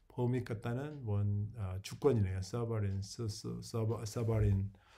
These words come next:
네, 그분의 주권을, 그분의 주권의 통제 아래 있는 거죠. 음, 통제, 복종한다. 어딘나 버스는 복종하다 이런 뜻이 있습니다. 그분의 주권에 복종하고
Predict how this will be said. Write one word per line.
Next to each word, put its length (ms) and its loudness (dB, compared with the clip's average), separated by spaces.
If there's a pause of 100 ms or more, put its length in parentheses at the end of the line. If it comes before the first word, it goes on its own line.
(260)
네, 260 2
그분의 380 2
주권을, 800 0
그분의 300 2
주권의 640 -2 (320)
통제 320 0
아래 180 2
있는 200 0
거죠. 380 -4 (340)
음, 600 -2 (300)
통제, 400 -2
복종한다. 920 -2 (340)
어딘나 560 0 (360)
버스는 680 0
복종하다 580 0
이런 180 -4
뜻이 240 -6
있습니다. 480 -8 (320)
그분의 280 2
주권에 460 -2
복종하고 1040 0